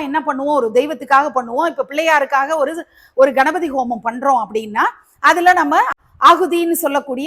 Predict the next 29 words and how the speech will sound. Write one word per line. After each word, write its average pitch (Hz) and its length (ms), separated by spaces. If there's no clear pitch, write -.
அந்த 254 120
நெருப்புல 277 360
நிறைய 339 260
அந்த 285 180
கொழுக்கட்டையிலேருந்து 285 800
உணவுப் 339 280
பொருட்களை 247 460
போடுறதுலேருந்து 247 680
பிள்ளையாருக்கான 311 680
பட்டு 254 220
வேஷ்டி 285 320
வரைக்கும் 285 320
அந்த 285 160
நெருப்புல 285 300
போடுவோம். 269 380
அந்த 269 120
நெருப்புல 370 340
போடுறோமே, 311 480
ஆயிரம் 302 240
ரூபா, 330 200
ரெண்டாயிரம் 294 300
ரூபா 339 160
கொடுத்து 311 260
அந்த 262 280
நெருப்புல 320 280
போடுறோமே 277 420
நம்ம 240 220
நினைக்கிறது 247 420
இல்ல. - 100